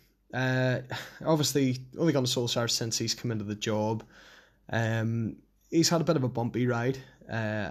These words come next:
I personally, I think United are looking really good since January. Um, Bruno Fernandes being the obvious one,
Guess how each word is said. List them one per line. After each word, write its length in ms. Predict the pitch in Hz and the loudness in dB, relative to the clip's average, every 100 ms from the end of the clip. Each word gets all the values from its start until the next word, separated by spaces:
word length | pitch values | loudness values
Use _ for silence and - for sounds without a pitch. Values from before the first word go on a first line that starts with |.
| - | -4
I 340 | 117 127 127 123 - _ _ | 0 2 2 0 -8 _ _
personally, 420 | 151 139 143 143 | 4 4 4 2
I 120 | 131 | 2
think 180 | 131 127 | 2 0
United 260 | 123 110 113 | 0 0 -2
are 60 | |
looking 200 | 113 113 | -2 -4
really 220 | 107 104 101 | -4 -4 -2
good 160 | 101 | -2
since 220 | - 107 | -4 -6
January. 560 | - 101 101 101 104 101 - - | -6 -6 -4 -4 -6 -6 -12 -12
Um, 280 | 104 101 104 | -8 -6 -6
Bruno 260 | 107 104 | -4 -4
Fernandes 560 | 104 101 101 104 104 98 | -2 -2 -2 -2 -2 -2
being 160 | 101 104 | -4 -2
the 100 | 104 | -2
obvious 360 | 104 110 - | -2 -2 -2
one, 340 | 110 107 107 | -2 -2 -4